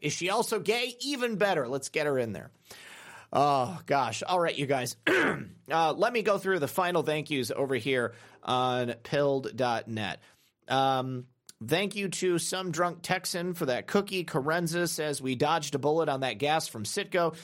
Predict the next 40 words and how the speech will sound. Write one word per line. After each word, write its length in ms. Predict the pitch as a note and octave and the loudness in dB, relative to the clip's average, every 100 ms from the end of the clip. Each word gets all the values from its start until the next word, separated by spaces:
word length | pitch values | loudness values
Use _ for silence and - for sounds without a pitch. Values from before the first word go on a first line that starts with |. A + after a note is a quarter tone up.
| - - | -20 -6
You 80 | A#2+ | 0
have 180 | D#3+ E3+ | 0 0
to 80 | D#3 | -6
see 160 | E3+ | -4
the 80 | C#3 | 0
hurricane 400 | D3 D#3 D#3 A#2 | 0 0 -2 -4
dates. 300 | G#2+ F#2+ - | -4 -4 -6
We 60 | G#2+ | -4
saw 200 | D#3 D#3 | 0 2
that 180 | D#3 | 2
one." 240 | C3 C#3+ C3+ | 2 -2 -2
Carenza, 540 | - D#3 F3 E3 E3+ | -2 0 0 0 0
"The 80 | C#3 | 0
road 220 | C#3 D3 | 2 0
is 100 | C3 | -2
completely 400 | B2+ B2 C3 A#2 | -6 -4 -2 -2
destroyed." 540 | G2 - F3+ F3 F3 E3+ | -4 -4 0 2 2 0
Purposeful 560 | F3 F3 E3+ E3+ E3 | 0 0 -6 0 0
says, 240 | D#3+ A2+ - | 0 -4 0
"Happy 300 | D#3+ D#3+ C3 | -2 0 0
birthday, 360 | E3 E3 D3 | 0 2 0
Zach. 300 | C#3+ D#3 D3+ | 2 -2 0
Thank 200 | D#3+ D#3 | -4 -4
you 60 | D#3 | -4
for 140 | D#3 | 0
all 100 | C3 | 0
you 120 | B2+ | 0
do." 280 | A2+ F3 F3 E3+ - - - - | 0 2 2 -2 -16 -20 -20 -4
Uh, 200 | B2 A#2+ | 0 0
J 280 | G#2+ E3+ G3+ | -2 -2 -2
B 240 | E3+ F3 | -4 -4
T 380 | D#3 - F#3 - | -4 -6 -4 -2
N 320 | E3 D#3+ C3+ - | 0 -2 -2 -6
zero 340 | A2 D#3 D3+ | -2 2 2
one, 400 | C#3+ C#3 D3+ A#2 | 2 0 0 -2
thank 240 | G#2+ C3+ C3+ | -2 -2 -4
you 60 | |
for 80 | A#2+ | -4
the 100 | A2 | -4
cookie. 460 | - F3 E3+ D#3+ | 0 0 0 -6